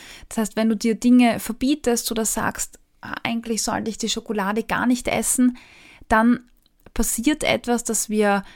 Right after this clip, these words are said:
ja Aufwertung nennen in der Psychologie. Das bedeutet, dass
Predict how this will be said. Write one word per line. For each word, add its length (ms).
ja 200
Aufwertung 720
nennen 300
in 120
der 80
Psychologie. 800
Das 200
bedeutet, 760
dass 440